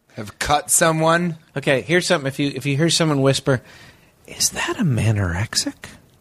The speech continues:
Speaker 1: Yeah.
Speaker 2: Manorexic. Yeah.
Speaker 1: I mean, I, I, I would say, how much do you weigh?
Speaker 2: Um, I'm about one sixty, but, you know, I'm
Speaker 1: Yeah,
Speaker 2: not
Speaker 1: I
Speaker 2: that
Speaker 1: say
Speaker 2: tall.
Speaker 1: less.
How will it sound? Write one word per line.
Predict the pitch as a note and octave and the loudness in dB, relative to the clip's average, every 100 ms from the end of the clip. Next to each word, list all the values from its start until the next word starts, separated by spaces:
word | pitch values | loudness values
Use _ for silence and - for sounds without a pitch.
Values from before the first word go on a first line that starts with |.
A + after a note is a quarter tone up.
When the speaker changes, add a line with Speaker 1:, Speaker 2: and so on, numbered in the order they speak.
| _ _ _ | _ _ _
Speaker 1:
Yeah. | B2 A2+ G2+ F#2+ B2+ | -4 0 0 -2 2
Speaker 2:
Manorexic. | C3+ C3+ B2+ G#2+ G#2+ - D#2+ - - | 4 4 4 2 -2 -8 -10 -18 -12
Yeah. | A2+ G#2+ G2 E2+ - - - - F3+ | -6 -4 -6 -8 -16 -18 -20 -10 -6
Speaker 1:
I | |
mean, | A3 - | -4 -2
I, | F3+ - | -4 -2
I, | F3+ F#3+ - | -2 -2 -2
I | G3+ | -2
would | G#3+ | -2
say, | E3 | -2
how | D3+ F#3 | 0 0
much | F3 | -2
do | F#3 | -2
you | F3 | 0
weigh? | E3 A#2 E2+ _ _ _ - - | 0 -2 -10 _ _ _ -20 -12
Speaker 2:
Um, | D#3+ E3 E3 E3 E3 D#3+ E3 | -4 0 2 4 2 0 -4
I'm | G3+ | -4
about | C4+ D#3 B2 | 0 2 0
one | A#2 G#2+ | -4 -6
sixty, | A2 - A#2+ A#2+ _ _ _ _ | -8 -8 -12 -14 _ _ _ _
but, | A#2+ A2 C3 | -10 -8 -8
you | A#2 | -6
know, | |
I'm | E3 | -2
Speaker 1:
Yeah, | |
Speaker 2:
not | F3 | 0
Speaker 1:
I | |
Speaker 2:
that | E3+ | 2
Speaker 1:
say | G3+ | 0
Speaker 2:
tall. | F#3 | 2
Speaker 1:
less. | F3+ - | 0 0